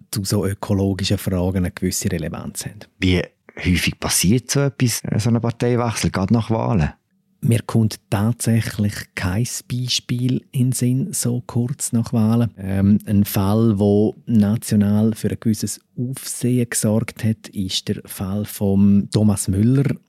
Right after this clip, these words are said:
Speaker 1: ähm, ähm, Sankt Galler C-V-P-Nationalrat bis zweitausendelf. Er hat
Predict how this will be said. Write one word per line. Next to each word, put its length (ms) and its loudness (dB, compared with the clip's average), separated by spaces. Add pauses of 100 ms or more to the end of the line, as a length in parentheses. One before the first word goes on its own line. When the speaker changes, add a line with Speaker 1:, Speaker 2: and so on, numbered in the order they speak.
(180)
Speaker 1:
ähm, 380 2
ähm, 380 2 (720)
Sankt 300 0
Galler 300 2
C-V-P-Nationalrat 1300 2
bis 240 -4
zweitausendelf. 1400 -2 (460)
Er 220 0
hat 140 0